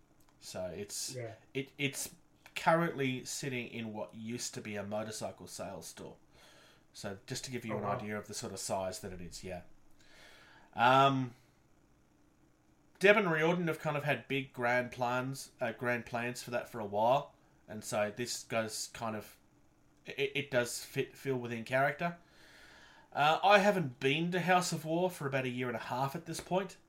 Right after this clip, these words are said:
Speaker 1: because covid has kind of been a thing.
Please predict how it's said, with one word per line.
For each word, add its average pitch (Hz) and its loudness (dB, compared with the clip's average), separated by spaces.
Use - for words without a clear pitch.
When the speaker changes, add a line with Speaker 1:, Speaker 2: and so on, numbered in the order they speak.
Speaker 1:
because 123 -4
covid 123 -2
has 117 -8
kind 113 -6
of 107 -10
been 113 -6
a 107 -10
thing. 160 -6